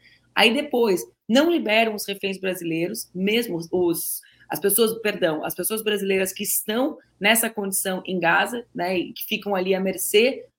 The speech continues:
da disposição do governo de Israel. Aí, Amara,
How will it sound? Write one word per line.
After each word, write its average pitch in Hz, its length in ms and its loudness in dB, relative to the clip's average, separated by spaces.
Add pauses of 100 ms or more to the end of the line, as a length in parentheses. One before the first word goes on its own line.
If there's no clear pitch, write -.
da 196 120 6
disposição 196 1080 0
do 175 80 -6
governo 185 320 -2
de 185 60 -6
Israel. 190 500 0 (420)
Aí, 233 280 2
Amara, 220 500 -2